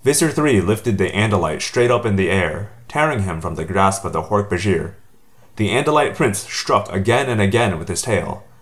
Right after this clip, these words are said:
but each strike was like a pinprick against such a creature. Visser three held the Andalite high in the air, and then Visser three opened his mouth wide. Chapter six.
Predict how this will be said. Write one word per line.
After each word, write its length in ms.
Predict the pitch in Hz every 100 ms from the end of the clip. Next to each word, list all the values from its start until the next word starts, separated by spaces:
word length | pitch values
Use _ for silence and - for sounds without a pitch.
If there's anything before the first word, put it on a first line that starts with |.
| - -
but 200 | 101 -
each 140 | 143 143
strike 540 | - - 135 85 - -
was 220 | 101 98
like 180 | 101 95
a 80 | 82
pinprick 600 | - 135 123 85 80 -
against 280 | 101 95 92
such 180 | 98 -
a 40 |
creature. 460 | - 101 98 76 - - - - - - - - - - -
Visser 280 | 135 139 147
three 240 | 135 135
held 180 | 120 98
the 80 | 98
Andalite 600 | 113 113 104 85 76 -
high 260 | - 117 104
in 120 | 98
the 160 | 90 92
air, 400 | 87 76 - - - - - - - -
and 100 | 107
then 140 | 104
Visser 280 | 101 127 104
three 440 | 95 123 113 90 - - - - -
opened 340 | 104 95 90
his 140 | 82
mouth 280 | 92 82 87
wide. 400 | 92 90 80 - - - - - - - - _ _ _ _ _ _ _ _ _ _ _ _ _ -
Chapter 380 | 135 117 -
six. 560 | 104 117 98 - -